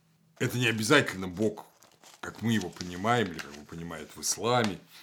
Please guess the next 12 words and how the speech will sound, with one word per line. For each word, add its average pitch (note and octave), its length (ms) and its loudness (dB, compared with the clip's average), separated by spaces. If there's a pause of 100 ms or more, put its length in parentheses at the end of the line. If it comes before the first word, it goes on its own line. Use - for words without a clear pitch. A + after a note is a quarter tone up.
(280)
Нет, A#2+ 420 4
это C3+ 580 8
божественное. A#2 1160 4 (320)
Как A#2+ 200 0
его A#2+ 100 2
понимали A2+ 580 0 (260)
арии, B2+ 420 8
об F#2 120 -2
этом G#2+ 220 -2
будет G2+ 180 -4
особый G2 440 -2
разговор. D#2+ 440 -10